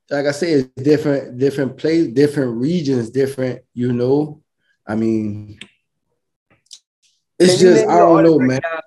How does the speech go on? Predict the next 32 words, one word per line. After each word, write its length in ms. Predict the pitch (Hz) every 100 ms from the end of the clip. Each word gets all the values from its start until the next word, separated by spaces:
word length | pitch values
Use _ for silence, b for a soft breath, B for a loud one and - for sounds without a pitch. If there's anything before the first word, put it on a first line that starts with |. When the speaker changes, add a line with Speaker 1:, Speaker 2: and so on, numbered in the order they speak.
| _
Speaker 2:
that 140 | 123 180
you 100 | 185
think 200 | 170 160
that 100 | 147
can 80 | 139
sell 220 | 156 143
the 60 | 120
Cajun 300 | 147 120 104
Dome? 200 | 101 92 - _ _ _ _ _ _ _ _ _ - _ _
Speaker 1:
The 100 | 127
only 300 | 135 170 180
artist 340 | 165 170 170 151
right 220 | 156 165
now 140 | 160
at 140 | 151 135
this 180 | 156
time 260 | 156 156 143
I'm 140 | 139 143
on 240 | 143 131
from 180 | 143 143
Louisiana 540 | 139 139 131 135 131
that 140 | 127 123
can 100 | 123
sell 160 | 131
out 100 | 127
the 60 | 120
Cajun 320 | - 131 120
Dome 220 | 120 120
is 60 | 113
probably 360 | - 123 120 113
Young 200 | 113 110
Boy. 280 | 101 87